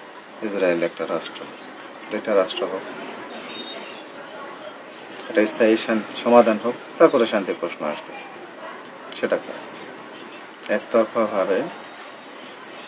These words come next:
ওদের ধর্ম বাপ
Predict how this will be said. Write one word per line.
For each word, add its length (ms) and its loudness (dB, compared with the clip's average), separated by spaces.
ওদের 260 6
ধর্ম 320 6
বাপ 200 8